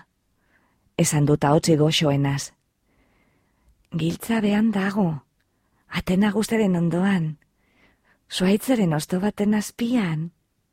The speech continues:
Horrek isilik euki du une batez. Gero, esan dit, oso, oso apalki.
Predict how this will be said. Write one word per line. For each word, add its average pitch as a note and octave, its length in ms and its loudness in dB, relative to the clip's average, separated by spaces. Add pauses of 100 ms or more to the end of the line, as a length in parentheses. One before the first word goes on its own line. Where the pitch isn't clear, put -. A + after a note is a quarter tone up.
(1900)
Horrek D#4 380 0 (300)
isilik D#3 420 2
euki C#3+ 240 0
du C3+ 100 -2
une B2+ 180 -2
batez. C#3+ 440 -10 (1600)
Gero, E3 460 2 (560)
esan C#3+ 360 0
dit, C3 320 -6 (840)
oso, D3+ 340 0
oso C#3+ 220 -2
apalki. B2+ 560 -4